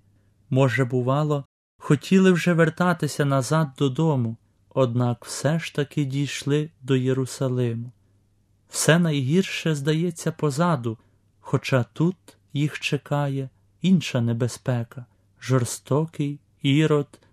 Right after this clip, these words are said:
дитиновбивця. І ми питаємо сьогодні, що дало силу мудрецям довершити свою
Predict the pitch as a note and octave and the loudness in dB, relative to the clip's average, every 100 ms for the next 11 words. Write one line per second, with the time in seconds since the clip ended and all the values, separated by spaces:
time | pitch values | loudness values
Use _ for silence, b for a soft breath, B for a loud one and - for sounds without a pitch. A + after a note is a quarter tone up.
0 | b B2+ C3+ - C3+ C3 B2+ A#2+ C#3 B2+ | b 2 2 2 0 2 0 0 0 2
1 | A2 - - A#2+ - _ _ _ _ _ | 0 -6 -12 -12 -16 _ _ _ _ _
2 | _ - D3 D#3 E3 D#3+ - F3 D3 A#2+ | _ 0 4 4 4 0 2 2 2 0
3 | A#2+ - C3+ A#2 C3+ A#2+ B2 A#2+ _ _ | -2 -2 -2 0 -2 -2 -4 -6 _ _
4 | _ _ - - - - F#3 D3+ F#3 F3 | _ _ -10 -10 -2 2 2 4 2 2
5 | D#3+ - F#3 E3+ C3 B2 C3 C3 C#3 - | -2 -2 0 2 2 0 0 0 0 -2
6 | - D#3 D#3 - - C3 C#3 C3 C#3 D3 | -2 0 0 -4 -12 -4 -2 0 0 0
7 | - F3 F3 E3 D#3+ - D3+ D#3 D#3 | -2 -2 -2 -2 -4 -4 -2 0 0